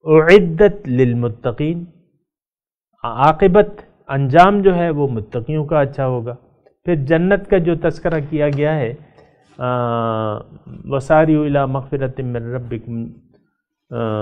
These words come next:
وجنت عرضھا کعرض السماء والارض اعدت للمتقین، جنت متقین کے لیے تیار کی۔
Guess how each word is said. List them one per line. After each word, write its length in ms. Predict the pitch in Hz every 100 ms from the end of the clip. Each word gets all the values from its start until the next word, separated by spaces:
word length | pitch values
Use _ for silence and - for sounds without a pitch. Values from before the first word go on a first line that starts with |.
| 104
وجنت 880 | 107 117 120 113 139 131 127 117 113 139 - _ _ _ _ -
عرضھا 480 | 131 160 156 143
کعرض 420 | 135 139 120 143 135
السماء 560 | 131 - 123 123 120 120
والارض 460 | 107 110 - 131 160 185 -
اعدت 560 | 123 135 143 143 147 131
للمتقین، 800 | 117 107 104 104 117 - 113 85 - _ _ _ _ _ _ _ _ _ _ _ _ _ - - - - - 110
جنت 440 | 147 185 220 226
متقین 640 | 165 147 143 139 208 220 180
کے 60 |
لیے 200 | 147 123
تیار 400 | 107 110 104 98
کی۔ 160 | 95